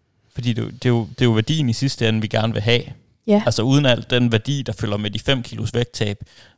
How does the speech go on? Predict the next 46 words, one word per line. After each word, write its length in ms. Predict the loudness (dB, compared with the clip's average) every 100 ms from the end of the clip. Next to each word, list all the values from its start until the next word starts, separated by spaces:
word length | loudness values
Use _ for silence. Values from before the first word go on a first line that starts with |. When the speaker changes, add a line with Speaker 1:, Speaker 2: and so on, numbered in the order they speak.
| -2
Speaker 1:
hvis 160 | 0
der 100 | 0
gør 180 | 4 4
det, 200 | 4 -2 -6 -18 _ _ _
så 280 | -8 -2 4
er 60 | 4
det 140 | 2
tal 200 | 2 2
jo 80 | 2
i 60 | -2
sig 140 | -2
selv, 180 | -2 -2 -4 -12 -18 -20 -6
øh, 260 | -4 -4 -6
ubrugeligt. 560 | -4 -2 -2 -4 -12 -18 _ _ -18 -18 _
Speaker 2:
Ja, 180 | 0 0 -4
og 80 | -8
grunden 260 | 2 4 4
til, 180 | 0 2
det 100 | 2
også 160 | 2
er 40 | 0
vigtigt 320 | -2 -2 -4
at 100 | -2
fokusere 520 | -2 -2 0 0 0 -4 -8
på 80 | -2
det, 260 | 0 0 -2 -10
som 220 | -4 0
du 100 | 0
lige 180 | 0 0
nævner 320 | 2 2 2
der, 220 | 0 -4 -8 _ _ _ 0
det 80 | 4
er 60 |
jo, 100 | 6
at 100 | 6
hvis 200 | 4 0
man 260 | 0 0 -4 -6
kun 300 | 2 2 2 0
er 40 |
målfokuseret, 1040 | 2 2 2 -2 -6 -4 0 0 0 -2 -8 _ _ _ _
så 440 | -4 2 4 4 0 -2
kommer 340 | 2 2 2 -2 _ -4
al 200 | -2 -2 _
tiden 500 | -2 2 2 2 -2 -10 0
op 260 | 0 0 -4
til 320 | -2 -2